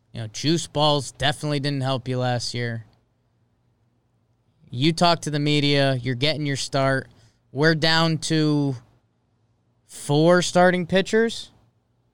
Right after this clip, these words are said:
So guess what, dude? If you pitch well, we'll give you more starts. We've got no qualms with that at this point.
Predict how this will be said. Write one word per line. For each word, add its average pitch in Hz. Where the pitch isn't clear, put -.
So -
guess 226
what, 262
dude? 196
If -
you 156
pitch -
well, 214
we'll 175
give 254
you 175
more 196
starts. -
We've 233
got 208
no 202
qualms 233
with 147
that 117
at 107
this 110
point. 110